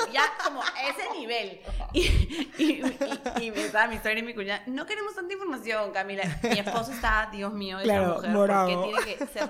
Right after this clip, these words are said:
Speaker 1: tan transparente en ese sentido?". Pero sí, entonces, claro, generas una expectativa positiva y negativa, ¿no? Desde la parte de las personas que de repente están esperando el tema y tienen la ilusión por ti. Pero ¿qué pasaba si, por ejemplo, eso era un issue para mí? O se demoraba, o me ponía
Speaker 2: Ujú.
Speaker 1: en ese proceso de,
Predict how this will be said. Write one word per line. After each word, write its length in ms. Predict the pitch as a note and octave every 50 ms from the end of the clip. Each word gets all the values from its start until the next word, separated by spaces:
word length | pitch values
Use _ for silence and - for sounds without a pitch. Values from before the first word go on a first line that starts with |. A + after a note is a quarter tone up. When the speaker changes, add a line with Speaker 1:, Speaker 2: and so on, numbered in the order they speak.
| - -
Speaker 1:
tan 260 | A3 G#3+ G#3+ A3+ A3+
transparente 840 | - A#3+ A#3 A#3 A#3 - - A3 F#3+ F#3 G#3 G#3+ G#3+ G#3 G3+ G#3 A3
en 160 | G#3+ G#3+ A3
ese 80 | D4+ B3+
sentido?". 500 | B3+ - E4 - D4+ D4+ B3 G3+ F3 D#3+ - - - - - - - - _ _ _ _ _ _
Pero 160 | - B3+ A3+
sí, 420 | A3+ A3+ F4 F4 B3+ F3 - - - _ _ _ - -
entonces, 340 | A3+ A3+ B3 B3 D4 D4 D4 - -
claro, 240 | - C4+ A#3 F#3+ F3
generas 400 | - - G3+ G3 A3 A#3 C#4 C4
una 80 | C#4+ D4+
expectativa 640 | C#4+ - C4 G#3+ G#3 F#3+ G#3 A3 G#3 G3+ - - -
positiva 400 | B3 B3 B3+ C4 C4 E4 F4+ G4+
y 40 | F#4+
negativa, 440 | D#4+ A#3+ G3+ - D4+ C#4 G#3+ F#3 E3+
¿no? 100 | F3+ F#3
Desde 120 | G3+ A#3
la 140 | F#3 E3+ -
parte 200 | A3+ A#3 A#3 C4+
de 40 | C4+
las 80 | B3+
personas 340 | B3+ - F3 G3+ G3+ G#3+ A3+
que 320 | - G3 F3 D3 - - -
de 100 | E3 D#3+
repente 540 | D3 D3 - E3+ E3+ E3 F3+ F3 - - _ _ _ _ _ _ _ _ - -
están 300 | - - - E3+ D#3+ F3+
esperando 320 | F#3 F3 G3 F3 E3+ F3
el 80 | F3 E3+
tema 480 | F#3 G3+ G3+ G3+ G3 G3 F#3+ F#3+ G3 F#3
y 100 | F3+ E3+
tienen 220 | F#3 F3+ F#3+ G3
la 80 | G3 F#3+
ilusión 360 | E3+ E3 D#3+ F3+ F#3 F3+ E3+
por 140 | F#3 F3 F3
ti. 240 | - G3+ G3+ G3+ - - - - -
Pero 140 | - G3+ G#3
¿qué 80 | A#3
pasaba 260 | A#3+ B3 A#3+ C4 B3+
si, 80 | B3 B3
por 80 | A3+ F#3+
ejemplo, 220 | F#3 G3 G3 G3
eso 100 | G3 A3
era 80 | G3+ G#3
un 60 | G#3
issue 180 | G3+ G3+ G#3 G3
para 160 | G3 F3 E3+
mí? 220 | D#3+ D#3 D#3 D#3 - - _ _ _ _ _ _ -
O 280 | - G3+ F#3+ E3+ - - -
se 140 | - - A3
demoraba, 840 | G3+ G3+ G3 F#3+ F3+ F#3+ G3 F#3+ F#3 E3 D3+ D3 D3 - - - -
o 60 | F#3+
me 100 | F#3+ F#3
ponía 280 | F#3+ F#3 F#3+ A3+ G#3 G#3
Speaker 2:
Ujú. 80 | G#3
Speaker 1:
en 60 | G#3+ -
ese 120 | - A3
proceso 540 | F#3+ F#3+ F3+ F3 F#3+ F3+ - - E3+ E3 F3
de, 340 | E3+ D#3+ C#3+ - - _